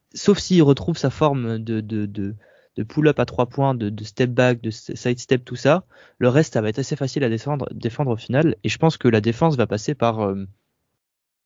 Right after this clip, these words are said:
euh, limiter les joueurs autour, ne pas donner trop de trois points ouverts à des Tyrese Maxey,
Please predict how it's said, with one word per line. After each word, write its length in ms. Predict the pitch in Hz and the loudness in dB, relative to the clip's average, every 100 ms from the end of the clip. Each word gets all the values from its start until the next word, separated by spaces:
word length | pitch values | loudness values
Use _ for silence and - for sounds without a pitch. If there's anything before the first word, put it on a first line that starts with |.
| _ - | _ 0
euh, 460 | 113 107 104 98 - _ _ _ _ - | 2 2 -2 -4 -10 _ _ _ _ 0
limiter 460 | 127 143 139 160 | 4 4 4 4
les 100 | 147 | 6
joueurs 240 | 120 131 120 | 6 4 2
autour, 460 | 117 151 180 - _ _ _ - | 0 0 0 -4 _ _ _ -6
ne 100 | 113 | 0
pas 160 | 151 | 4
donner 220 | 139 127 127 | 4 4 -2
trop 200 | - 139 | -2 -2
de 60 | |
trois 200 | - 123 | 0 -4
points 180 | - 131 | -2 -6
ouverts 260 | 117 135 127 | 0 0 0
à 60 | |
des 160 | 113 107 | -6 -12
Tyrese 360 | 117 113 113 | -10 -10 -10
Maxey, 440 | 117 110 - 147 | -12 -12 -8 -6